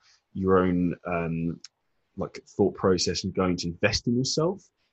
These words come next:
and find people to help you on your journey. Because the fastest way for you to get from where you are now to where you wanna be is with the right guidance and the right knowledge and the right approach. Um, like, ultimately, you, you will get to the end result you're looking for. Like, say, like, same example, saying you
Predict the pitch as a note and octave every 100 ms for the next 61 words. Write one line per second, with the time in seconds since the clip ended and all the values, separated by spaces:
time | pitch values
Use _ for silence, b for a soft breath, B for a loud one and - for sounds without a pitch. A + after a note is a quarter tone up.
0 | _ - F2 - F#2 E2+ G2+ F#2 F#2+ A2
1 | G2+ A#2+ G#2+ G#2+ A#2 A#2 C3 D3 - G2+
2 | G2 - F#2 B2+ A#2 - G#2+ G#2+ G2 F#2
3 | F#2+ F#2 F#2 - - - F#2 F2+ F2 E2+
4 | F2+ F#2 A2+ D3 E3 b b - - F#2
5 | E2+ F2 F2 E2 - F#2+ A2+ C#3+ b b
6 | - F#2+ G2 F2+ F2+ F#2 F2 - F#2 F2+
7 | E2+ E2 - F2 E2+ F2 - F2+ E2+ E2
8 | D#2+ - F2+ E2+ - - F2 F#2 E2+ -
9 | - G#2 F2+ - - - _ _ _ -
10 | F#2 F2 E2+ D#2+ F#2+ G2+ - - _ C#3
11 | D3 B2+ G#2+ G#2 G2+ F#2+ G#2+ G2+ F#2+ F2+
12 | - - F2+ F2 F2+ E2+ F#2+ G#2 G2 -
13 | B2 E3 A2+ F#2 A2 F3 D3 D3+ D3 F3
14 | C3+ A#2 A#2+ A#2 B2 A#2 G#2+